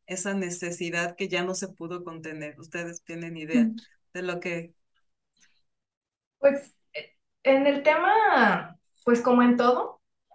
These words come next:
Speaker 3: también históricamente la mujer siempre ha sido relegada de muchos contextos, ¿no? Y la academia, este, es
Speaker 2: Ujú.
Speaker 3: uno de los que la mujer, eh, pues, in-, inclusive en México <laughs> recientemente apenas...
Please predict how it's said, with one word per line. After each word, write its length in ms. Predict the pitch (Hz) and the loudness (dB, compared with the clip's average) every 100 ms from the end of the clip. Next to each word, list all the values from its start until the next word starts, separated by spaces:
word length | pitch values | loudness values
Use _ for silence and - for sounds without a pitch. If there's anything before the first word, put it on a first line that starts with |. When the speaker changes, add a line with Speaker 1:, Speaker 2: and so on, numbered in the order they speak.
| _ _ - | _ _ 0
Speaker 3:
también 400 | 214 220 226 240 | 2 4 4 2
históricamente 680 | - 254 269 240 214 208 233 | 2 0 2 0 0 2 2
la 100 | 208 | 2
mujer 240 | 180 202 | 0 -2
siempre 360 | 214 214 220 226 | 2 2 4 4
ha 40 | |
sido 320 | 226 214 214 | 6 6 6
relegada 640 | 220 214 190 180 180 202 202 | 6 6 6 6 6 6 2
de 260 | 170 165 160 | 2 2 0
muchos 960 | 170 180 - 202 196 - - - - - | -2 -6 0 2 2 0 -6 -8 -12 2
contextos, 760 | 214 214 202 196 - - 160 | 8 8 8 4 2 -2 -2
¿no? 160 | 208 269 | 4 8
Y 100 | 233 | 8
la 120 | 190 | 8
academia, 800 | 185 196 190 208 208 233 277 - _ _ _ | 6 6 6 8 8 6 4 0 _ _ _
este, 720 | 170 170 180 - 175 233 214 202 | -2 -2 -2 -2 2 6 8 6
es 180 | 208 | 4
Speaker 2:
Ujú. 100 | 208 | 4
Speaker 3:
uno 300 | 208 196 190 175 | 2 4 4 6
de 60 | |
los 200 | 170 165 | 4 2
que 80 | 170 | 2
la 100 | 165 | 2
mujer, 440 | 175 - 196 190 - _ _ _ | 2 4 2 2 -8 _ _ _
eh, 520 | - 151 180 170 165 - | -6 4 4 4 0 -8
pues, 200 | - 170 | -6 -2
in-, 380 | 175 165 - - _ | -2 -2 -6 -14 _
inclusive 380 | 185 196 175 208 | -4 0 4 8
en 80 | 233 | 10
México 380 | - 247 240 220 | 10 6 6 6
<laughs> 20 | |
recientemente 800 | 202 202 240 233 226 226 202 202 | 6 6 8 8 8 6 4 4
apenas... 420 | 202 180 180 185 | 2 2 2 0